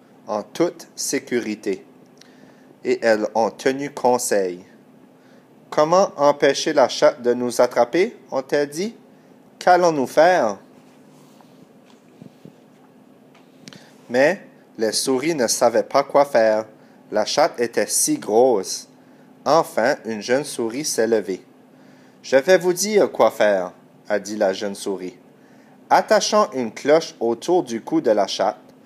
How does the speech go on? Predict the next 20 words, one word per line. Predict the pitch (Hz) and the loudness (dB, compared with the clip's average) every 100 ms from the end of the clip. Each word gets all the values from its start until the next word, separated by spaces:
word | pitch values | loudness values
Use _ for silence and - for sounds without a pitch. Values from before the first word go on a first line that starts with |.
| - - _ - | -20 -20 _ -8
Nous | 117 | -4
l'entendrons | 113 147 175 190 180 143 117 117 143 - | 2 2 4 2 2 0 0 0 0 -10
sonner | - - - 185 143 135 | -12 -4 2 2 2 -6
chaque | 147 - 185 190 | -6 -2 0 0
fois | - - 151 160 | -4 0 2 2
qu'elle | 139 117 | 0 -2
bougera. | 104 117 113 107 95 92 - _ _ - - - - - - | -2 -4 0 0 0 -4 -8 _ _ -20 -20 -20 -20 -18 2
Alors, | 139 135 110 113 131 - | 4 6 6 6 2 -6
nous | 107 110 | -10 -8
pourrons | 101 139 123 127 | -6 -4 0 0
nous | 113 110 | 0 -6
sauver | 101 - 135 131 139 - | -8 0 2 2 -2 -2
à | 117 113 | -2 -2
temps. » « | 110 95 - _ _ _ _ - - _ - - - - - _ - _ _ - - - - - _ _ _ - - _ _ - _ - - _ _ - - - - - _ | -6 -10 -14 _ _ _ _ -20 -20 _ -20 -20 -20 -20 -20 _ -20 _ _ -20 -20 -20 -20 -20 _ _ _ -20 -20 _ _ -20 _ -20 -20 _ _ -20 -20 -20 -20 -20 _
Oui », | 139 226 - | -2 -2 0
ont | 120 | 0
répondu | 113 117 - 120 117 120 | 2 2 2 0 0 0
les | 113 107 | 0 2
autres | 113 110 | 0 0
souris. | - 117 107 110 | -4 -6 -6 -6